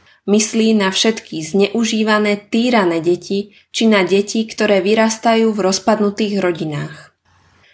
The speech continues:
Myslí na násilie v médiách, ktoré vplýva na deti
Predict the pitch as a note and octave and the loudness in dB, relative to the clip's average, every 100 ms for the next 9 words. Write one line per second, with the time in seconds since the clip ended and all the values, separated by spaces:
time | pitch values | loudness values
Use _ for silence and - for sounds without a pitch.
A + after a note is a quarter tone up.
0 | _ _ G3+ A3+ - A#3+ A3+ G3+ F3+ F3 | _ _ 0 2 2 0 2 2 2 2
1 | F#3+ B3 C4+ A3+ G3 F#3+ G3 A3 A3 E3+ | 2 0 0 2 2 0 0 2 2 2
2 | E3+ F3+ - - F#3+ F#3 - A3 G#3+ A3 | 0 -6 -8 -2 0 0 -2 0 2 2
3 | G#3 G3 E3+ E3 F#3+ F#3+ G3+ G#3+ A3 | 2 0 0 0 0 0 -4 -4 -6